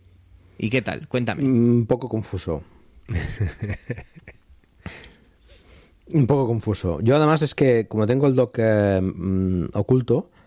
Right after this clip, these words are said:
Speaker 2: eh, el, el dock adicional, digamos, de las aplicaciones,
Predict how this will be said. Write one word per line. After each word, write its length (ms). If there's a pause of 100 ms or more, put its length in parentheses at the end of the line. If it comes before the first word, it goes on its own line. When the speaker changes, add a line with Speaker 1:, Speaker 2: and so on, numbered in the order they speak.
(800)
Speaker 2:
eh, 600 (880)
el, 320
el 320
dock 240 (220)
adicional, 540
digamos, 340
de 80
las 140
aplicaciones, 760